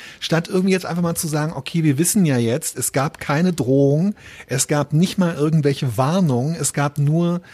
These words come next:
irgendwie mal so ein bisschen Bedenken-Smalltalk und darum haben wir das leider alles abgesagt.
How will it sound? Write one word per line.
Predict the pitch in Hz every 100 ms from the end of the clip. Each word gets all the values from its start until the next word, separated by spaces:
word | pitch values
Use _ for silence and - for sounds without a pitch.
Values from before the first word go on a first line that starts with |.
| - -
irgendwie | 147 156 160 151
mal | 151 143
so | 139
ein | 143
bisschen | 170 - 151
Bedenken-Smalltalk | 139 120 147 196 170 - 151 120 120 - 165 160
und | 143
darum | 165 190 180
haben | 175
wir | 170
das | 156
leider | 147 151 180 160
alles | 156 160 -
abgesagt. | 190 - 175 127 113 135 -